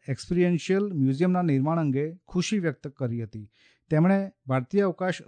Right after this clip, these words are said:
સંશોધન સંસ્થા ઈસરોએ પ્રાપ્ત કરેલી ઉપલબ્ધિઓનો ઓલિમ્પિક અને પેરાલિમ્પિક ગેમ્સમાં ભારતીય ખેલાડીઓના ઉત્કૃષ્ટ દેખાવનો ઉલ્લેખ પણ કર્યો હતો. પ્રજાસત્તાક દિવસની પૂર્વ સંધ્યાએ પોલીસ, અગ્નિશમન દળ, હોમગાર્ડ, નાગરિક સંરક્ષણ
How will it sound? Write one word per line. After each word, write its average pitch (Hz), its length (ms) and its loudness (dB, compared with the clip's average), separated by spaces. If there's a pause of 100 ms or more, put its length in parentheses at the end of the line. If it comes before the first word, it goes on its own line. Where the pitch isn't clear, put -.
સંશોધન 170 480 -4
સંસ્થા 156 400 -2
ઈસરોએ 160 440 -4
પ્રાપ્ત 151 340 -8
કરેલી 160 540 -6
ઉપલબ્ધિઓનો 147 800 -2 (400)
ઓલિમ્પિક 175 560 0
અને 160 140 -4
પેરાલિમ્પિક 151 640 -6
ગેમ્સમાં 147 480 -6
ભારતીય 131 360 -6
ખેલાડીઓના 147 540 -6
ઉત્કૃષ્ટ 156 500 -8
દેખાવનો 139 460 -2
ઉલ્લેખ 127 240 -2
પણ 160 200 -6
કર્યો 113 280 -6
હતો. 98 260 -14 (840)
પ્રજાસત્તાક 185 520 2
દિવસની 202 360 -4
પૂર્વ 185 220 -6
સંધ્યાએ 185 420 -2
પોલીસ, 180 460 2
અગ્નિશમન 165 560 0
દળ, 175 220 6
હોમગાર્ડ, 160 560 0
નાગરિક 143 420 -4
સંરક્ષણ 160 520 -2